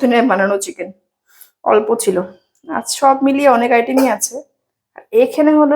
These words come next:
সবচেয়ে স্পেশাল আইটেম, আমি নিজেই দেখিনি, কালকে আনা হয়েছিল। Actually, ও অফিসের থেকে ভিজিটে গেছিল গ্রামের দিকে, তো তখন ওখান থেকে এনেছে।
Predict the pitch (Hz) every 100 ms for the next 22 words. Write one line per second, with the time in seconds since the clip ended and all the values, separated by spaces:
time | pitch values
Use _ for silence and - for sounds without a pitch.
0 | 294 240 - 254 254 214 220 214 185 -
1 | 117 190 _ _ _ _ _ _ _ _
2 | _ - - - 233 262 233 220 226 262
3 | 220 220 180 - - 185 185 208 208 214
4 | 202 190 185 214 - _ _ _ _ _
5 | _ _ - - 277 - 220 220 226 226
6 | 202 208 220 214 - - _ - - 202
7 | 220 233 226 226 226 220 196 208 196 190
8 | 190 190 202 190 190 190 196 240 277 -
9 | _ _ _ _ _ _ - - - 214
10 | 202 - 214 196 233 220 226 226 196 185
11 | -